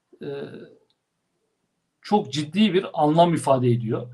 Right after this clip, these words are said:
Çünkü ne kadar çok hissede al sinyali oluşuyorsa bu aslında farkında olmadan borsanın, e, yönünü be-, e, tahmin etmekte bize yardımcı oluyor. E, şu an birçok hissede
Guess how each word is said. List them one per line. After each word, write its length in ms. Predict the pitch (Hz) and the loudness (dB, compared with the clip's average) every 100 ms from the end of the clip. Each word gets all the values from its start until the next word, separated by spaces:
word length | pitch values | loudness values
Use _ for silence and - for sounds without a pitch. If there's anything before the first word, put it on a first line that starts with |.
| - _ _ _ | -20 _ _ _
Çünkü 320 | - - 151 | -20 -10 0
ne 120 | 185 | 2
kadar 320 | 226 196 180 - | 4 6 4 2
çok 180 | 180 | -6
hissede 520 | - 135 - 175 147 - | -6 -8 -2 0 0 -2
al 160 | - 190 | 0 0
sinyali 480 | - 175 160 131 123 | 0 -2 0 2 0
oluşuyorsa 800 | 151 151 160 247 185 - 233 - | 0 -2 0 4 4 2 -4 -6
bu 200 | 156 185 | -6 -2
aslında 440 | 175 - 147 151 | 0 -2 -2 -2
farkında 480 | 190 151 147 160 160 | 0 2 0 0 2
olmadan 460 | 185 170 139 190 214 _ _ - | 2 2 2 2 0 _ _ -2
borsanın, 680 | 127 185 185 160 190 233 - - - | 4 4 4 0 2 0 -4 -14 -4
e, 40 | 151 147 143 | 0 0 0
yönünü 600 | 131 120 147 156 185 202 | 0 4 4 4 4 2
be-, 60 | 143 170 147 | 0 -2 0
e, 160 | 147 143 | -2 -2
tahmin 380 | 156 147 170 180 | -2 0 2 2
etmekte 640 | 170 - 156 - 202 240 - _ _ | 0 -2 -6 -2 -2 -2 -6 _ _
bize 480 | 127 120 120 123 - - | -4 0 2 0 -2 -4
yardımcı 640 | 135 139 135 147 147 202 | 2 2 2 2 2 4
oluyor. 500 | 175 123 117 220 - - - _ - | 4 4 0 -2 -8 -18 -20 _ -10
E, 40 | 147 139 135 135 135 - _ | -6 -4 -4 -6 -8 -12 _
şu 200 | - 202 | -4 2
an 200 | 196 156 | 2 2
birçok 320 | 208 226 - | 0 0 -2
hissede 480 | 131 120 160 185 226 | -4 -2 -2 -2 -4